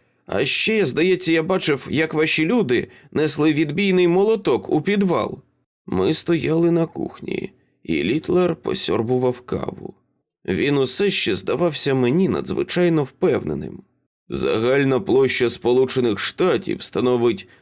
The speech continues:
три мільйони двадцять шість тисяч сімсот вісімдесят дев'ять квадратних миль, включно з водою".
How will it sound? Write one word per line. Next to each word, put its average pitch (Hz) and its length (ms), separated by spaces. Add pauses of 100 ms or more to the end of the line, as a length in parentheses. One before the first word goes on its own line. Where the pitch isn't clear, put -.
(140)
три 143 280
мільйони 120 840 (260)
двадцять 107 520
шість - 440
тисяч - 520
сімсот 170 520
вісімдесят 151 720
дев'ять 156 400
квадратних 127 760
миль, - 280 (480)
включно 120 680
з 95 120
водою". 120 640